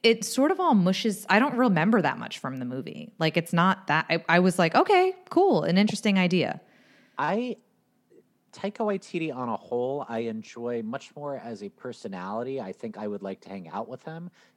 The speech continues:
Speaker 2: than I actually like his films.
Speaker 1: I kind of agree.
Speaker 2: Um, I mean, I'm on record about Jojo Rabbit. I
Speaker 1: I
Speaker 2: think
Speaker 1: liked it more
Speaker 2: the
Speaker 1: than you did, but even
Speaker 2: Yeah.
Speaker 1: then, I'm like, "Yeah, I like the,"
Speaker 2: I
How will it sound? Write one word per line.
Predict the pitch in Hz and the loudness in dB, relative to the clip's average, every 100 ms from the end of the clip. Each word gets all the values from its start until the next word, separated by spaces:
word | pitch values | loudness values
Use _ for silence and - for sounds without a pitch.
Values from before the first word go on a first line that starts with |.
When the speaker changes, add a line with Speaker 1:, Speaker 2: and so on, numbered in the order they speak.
| - | -8
Speaker 2:
than | 113 | -6
I | 110 | -6
actually | 104 113 - 147 | -8 -10 -10 -10
like | 113 98 104 | -8 -8 -10
his | - 101 - _ _ | -14 -18 -20 _ _
films. | 98 95 190 240 233 233 | -14 -10 -8 -10 -10 -12
Speaker 1:
I | 202 | -10
kind | - 156 | -6 -4
of | 170 208 | -4 -8
agree. | - 240 | -10 -10
Speaker 2:
Um, | 247 113 110 107 104 101 101 104 _ _ _ _ | -6 -4 -4 -6 -6 -8 -10 -12 _ _ _ _
I | 113 | -10
mean, | 117 117 | -6 -6
I'm | 110 113 | -4 -4
on | 107 | -4
record | 104 110 135 123 | -6 -6 -8 -6
about | 120 107 | -4 -6
Jojo | 120 107 104 92 | -6 -6 -6 -6
Rabbit. | 90 98 110 143 139 _ _ _ _ - | -8 -8 -8 -10 -12 _ _ _ _ 0
I | |
Speaker 1:
I | 185 226 | 6 8
Speaker 2:
think | 233 | 8
Speaker 1:
liked | 226 226 | 6 6
it | 196 | 6
more | 196 185 | 6 6
Speaker 2:
the | |
Speaker 1:
than | 180 | 6
you | 185 208 | 6 6
did, | 160 147 143 | 6 4 2
but | 180 | 2
even | 214 220 | 4 4
Speaker 2:
Yeah. | 208 | 6
Speaker 1:
then, | 214 196 | 6 6
I'm | 170 160 160 | 4 4 2
like, | 151 147 - _ _ _ _ _ _ _ 480 | 2 0 -4 _ _ _ _ _ _ _ 6
"Yeah, | 220 | 6
I | 214 | 8
like | 233 247 | 4 4
the," | 254 | 4
Speaker 2:
I | 233 | 2